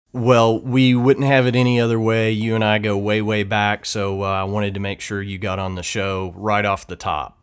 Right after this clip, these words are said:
So, let me ask you this. Um, give us, uh, and our listeners a little bit of your background. Now, I know you're a drummer, which is always cool, uh, you know, to have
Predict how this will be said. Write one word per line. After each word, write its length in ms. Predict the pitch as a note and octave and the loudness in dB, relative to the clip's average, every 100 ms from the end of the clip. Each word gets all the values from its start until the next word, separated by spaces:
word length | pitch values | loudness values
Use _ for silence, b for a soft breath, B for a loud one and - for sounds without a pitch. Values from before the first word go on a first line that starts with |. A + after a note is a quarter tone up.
| - | -12
So, 420 | - F#2 F2+ E2+ B B B B B B - | -8 -6 -6 -8 B B B B B B -12
let 280 | A2 D3 | 0 4
me 180 | B3+ B3 | 4 4
ask 380 | D#3+ D#3+ D#3 - | 4 4 2 -2
you 240 | C3+ C3 | 0 2
this. 680 | A2+ A2 A2 F2+ - - - - | 2 2 2 2 -2 -4 -4 -2
Um, 640 | A2+ G#2+ G#2 G#2 G2 F#2 _ B2+ G#2 | 0 2 2 0 -4 -8 _ -20 -10
give 280 | A2 F3 G#3+ | 0 2 4
us, 720 | F#3+ D#3 D3+ D3 - - - - | 2 4 4 2 0 -2 -4 -6
uh, 260 | A2 G#2+ | -2 -2
and 140 | A#2+ A2 | -2 0
our 140 | G#2 | 0
listeners 720 | A2 B2 B2+ - B2 A#2 A2+ | 2 0 0 -2 -2 -2 -2
a 120 | - G#2 | -4 -4
little 280 | G#2+ C3 | 0 2
bit 340 | C3 B2+ B2 A2+ | 2 2 2 0
of 340 | A2+ G#2 G2+ | -4 -4 -4
your 220 | G#2 A#2 | -4 -4
background. 880 | G#2+ F2 G#2+ G#2 - F#2 E2 D2 D#2+ | -4 -4 -2 -2 -4 -8 -8 -8 -8
Now, 160 | E2+ F2 | -6 -4
I 100 | F#2+ | -4
know 220 | A2+ B2 | -2 0
you're 340 | A#2+ A#2+ A2 B B B B B | 0 -2 -4 B B B B B
a 80 | A2 | -6
drummer, 600 | G#2 A#2+ A#2+ A2 A2 C#3+ | 0 4 4 4 0 -2
which 220 | A2+ F#2 | -6 -6
is 120 | G2+ | -2
always 400 | G#2+ G#2 G#2+ G#2 | 0 0 0 -2
cool, 640 | - - A2+ G2+ G2 C3+ - | -6 -4 -2 -2 -2 -6 -8
uh, 460 | G2+ G2+ G2 G2 F#2+ | -6 -4 -4 -4 -6
you 140 | A2 | -4
know, 140 | G#2 G2+ | -4 -4
to 160 | G#2 | -4
have 320 | G#2 G#2+ G2+ | -2 0 -2